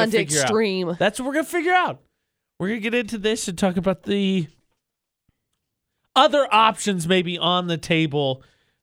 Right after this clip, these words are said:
Speaker 2: to, uh, have someone maybe earn the, earn trust back, earn,
Speaker 1: Yeah.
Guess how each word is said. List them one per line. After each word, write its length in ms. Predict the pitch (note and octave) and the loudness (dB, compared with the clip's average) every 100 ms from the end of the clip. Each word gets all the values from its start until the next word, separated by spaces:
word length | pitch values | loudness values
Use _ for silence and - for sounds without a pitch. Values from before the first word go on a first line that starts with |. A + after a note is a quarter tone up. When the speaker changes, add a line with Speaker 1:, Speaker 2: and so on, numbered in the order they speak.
| - | -10
Speaker 2:
to, 260 | - E3 | -2 0
uh, 220 | D3+ C#3+ C#3 | 2 2 0
have 260 | D#3+ D#3 | 0 -2
someone 320 | - D#3+ D3 | -4 -4 -2
maybe 260 | C#3+ C3+ C3 | -2 -4 -4
earn 280 | C#3 C#3+ C3+ | -2 -2 -4
the, 140 | B2+ - - | -8 -8 -4
earn 220 | D#3 C#3 | -4 -4
trust 400 | - C#3+ B2+ - | -2 -4 -4 -4
back, 320 | A#2+ G2+ - | -4 -2 -2
earn, 60 | C#3 | 2
Speaker 1:
Yeah. 180 | C#3+ | 2